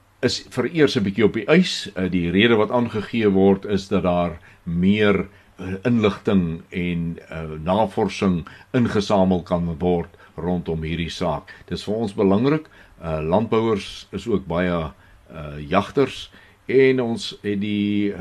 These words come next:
wapens nodig vir anderlike aanwendings en dit was juis daai een van selfbeskerming wat, eh, so aanvegbaar was in die voorstelle wat die geagte minister gemaak het. Goeie nuus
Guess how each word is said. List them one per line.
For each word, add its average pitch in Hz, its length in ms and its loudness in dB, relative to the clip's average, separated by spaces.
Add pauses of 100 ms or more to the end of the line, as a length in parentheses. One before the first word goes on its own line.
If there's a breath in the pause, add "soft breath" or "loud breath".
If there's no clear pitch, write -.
(120)
wapens 104 460 0
nodig 117 420 -2
vir - 260 -4
anderlike 98 1040 2
aanwendings 95 760 2 (280 loud breath)
en 85 120 -6
dit 87 160 -2
was 87 180 -2
juis 87 360 4
daai 82 460 -2 (240 soft breath)
een 98 200 0
van - 180 -4
selfbeskerming 95 1500 -2 (400 loud breath)
wat, 80 400 -4
eh, 78 380 -2 (120)
so 95 320 0
aanvegbaar 90 800 0
was 82 380 -4 (280 soft breath)
in 87 140 -2
die 85 160 -4
voorstelle 85 880 -2
wat 82 140 -6
die 82 100 -6
geagte 90 400 -4
minister 80 500 -6
gemaak 78 540 -4
het. 76 140 -6 (300 soft breath)
Goeie 135 240 4
nuus 139 400 -2